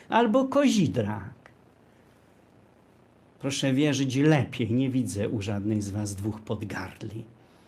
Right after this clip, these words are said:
I żadna się nie ośmiesza, pokazując część ciała nie zad,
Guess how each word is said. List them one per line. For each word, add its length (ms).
I 60
żadna 400
się 200
nie 200
ośmiesza, 760
pokazując 720
część 360
ciała 480
nie 260
zad, 600